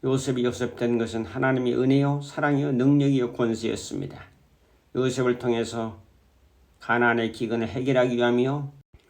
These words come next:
요셉을 통해서 애굽 땅에 이민 오게 함이요, 칠십오 명이 가-, 애굽 땅에 와서 이제 사백삼십 년의 세월 뒤에 육십만 대군을 이루고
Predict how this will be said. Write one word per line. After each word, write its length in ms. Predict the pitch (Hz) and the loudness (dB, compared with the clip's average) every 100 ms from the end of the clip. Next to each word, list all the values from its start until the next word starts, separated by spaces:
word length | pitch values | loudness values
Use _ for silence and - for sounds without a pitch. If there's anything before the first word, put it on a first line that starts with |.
| _ _ _ _ _ _ 160 | _ _ _ _ _ _ -2
요셉을 520 | 143 147 143 160 156 | 0 2 0 -2 -2
통해서 800 | 147 135 123 117 120 110 92 - _ _ _ _ - | -2 0 0 -2 -4 -4 -8 -16 _ _ _ _ -6
애굽 440 | 135 135 131 - | 2 2 2 -4
땅에 500 | - 139 131 127 120 - | -4 -2 0 -2 -4 -2
이민 420 | 135 139 151 156 | 4 6 6 4
오게 300 | 143 135 135 | 4 2 0
함이요, 480 | - 123 123 120 101 - - - - | 0 0 2 2 0 -6 -18 -20 -14
칠십오 500 | - 139 - 139 135 | -8 -6 -2 2 2
명이 520 | 123 123 120 113 - - | 4 6 6 4 -2 -14
가-, 200 | - - - _ _ _ _ _ _ _ _ | -16 -16 -20 _ _ _ _ _ _ _ _
애굽 320 | - 123 131 - | -2 0 0 0
땅에 220 | 127 123 | 2 4
와서 640 | 120 117 - 117 110 107 - _ _ _ _ - - _ _ | 4 2 0 -4 -4 -8 -16 _ _ _ _ -20 -20 _ _
이제 580 | - 117 123 113 110 - - _ _ _ _ - _ _ | -4 -2 2 0 0 -8 -20 _ _ _ _ -20 _ _
사백삼십 800 | _ - 127 131 139 - 151 147 147 | _ -6 2 4 2 0 -2 0 2
년의 260 | 147 139 | 2 0
세월 360 | 139 147 135 127 | 0 2 2 2
뒤에 520 | 131 127 123 120 117 - - | 0 2 2 2 -2 -18 -12
육십만 720 | 120 - 131 123 117 117 110 | -10 -6 -2 0 2 2 -2
대군을 420 | 107 120 123 143 127 | -2 -2 2 2 2
이루고 560 | 120 120 120 120 117 | 2 2 2 -2 -8